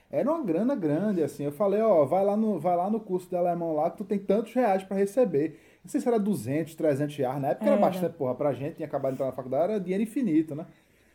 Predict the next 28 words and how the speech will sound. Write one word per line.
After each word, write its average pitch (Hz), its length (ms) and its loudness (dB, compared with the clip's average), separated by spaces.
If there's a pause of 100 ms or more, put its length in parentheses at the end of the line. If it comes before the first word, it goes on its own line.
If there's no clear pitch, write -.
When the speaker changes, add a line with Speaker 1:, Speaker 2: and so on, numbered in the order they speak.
(160)
Speaker 1:
E 147 180 4
aí, 180 880 2
aí 147 260 2
Speaker 2:
Eu 220 100 0
Speaker 1:
tu, 226 60 2
Speaker 2:
recebi 208 380 -2
de 214 120 -4
Speaker 1:
tu 233 80 -2
Speaker 2:
volta 202 160 4
Speaker 1:
ganhou 190 140 6
Speaker 2:
também. 254 160 2
Speaker 1:
desconto 208 300 0
também, 185 320 -2
não 165 80 -8
foi 160 160 -6
os 143 40 -8
dois? 151 320 -2
Nós 175 220 -6
dois 165 180 -4
ganhamos 143 240 -6
desconto. 127 360 -14 (180)
Speaker 2:
Eu 214 80 0
recebi 214 380 0
desconto 247 600 -2 (340)
e 262 120 -2
não 269 180 0
só - 180 -4
isso. 240 340 -4